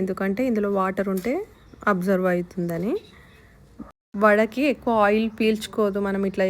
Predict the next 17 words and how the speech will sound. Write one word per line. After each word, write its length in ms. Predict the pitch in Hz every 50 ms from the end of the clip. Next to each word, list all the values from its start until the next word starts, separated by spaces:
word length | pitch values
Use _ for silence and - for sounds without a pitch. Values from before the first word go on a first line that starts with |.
| 185
చేస్తే. 380 | 185 190 180 - - - 202 214 302 392 - - - - - - - - - - - - 262 254 -
ఫిఫ్టీన్ 340 | 226 - - - 226 226 220
మినిట్స్ 240 | 214 220 240 - - 214
ఇలా 100 | 196 180 180 175
ఉంచాలి. 400 | 175 - 185 175 175 190 226 381 453 - - - - - - - - - _ _ _ _ _ _ _ _ _ _ - - - - - - 202 214
ఆలోపు 380 | 214 220 208 208 202 - - 277 302 294
వడలో 300 | 247 214 214 214 214 214 208 214
వేసే 220 | 208 214 - 226 214 202
ఐటమ్స్ 280 | 196 - 202 208 202 214 196
అన్నీ 140 | 202 214 214 214
రెడీగా 300 | 202 196 196 208 202 202 208
పెట్టుకున్నాను. 600 | 190 190 - - 185 190 190 185 180 180 190 220 339 440 - - - _ _ _ _ - - - - - - - - - - 180
జీలకర్ర, 500 | 185 240 226 220 214 214 - 220 208 208 214 247 359 494 508 - - - - _ - - - - - - - 214 208
ఆనియన్స్, 560 | 208 202 208 208 208 214 254 349 440 440 - - - - - - - - - - - - - - - - - - - - - - - - - - - - 208
ఓమా, 380 | 208 208 208 214 214 220 220 240 339 415 - - - - - - -
సోంపు, 560 | - - 196 196 202 214 214 214 - 277 311 415 - - - - - - - - - - - - - - - - - -
కల్యమాకు, 520 | 220 208 214 226 220 220 220 220 220 -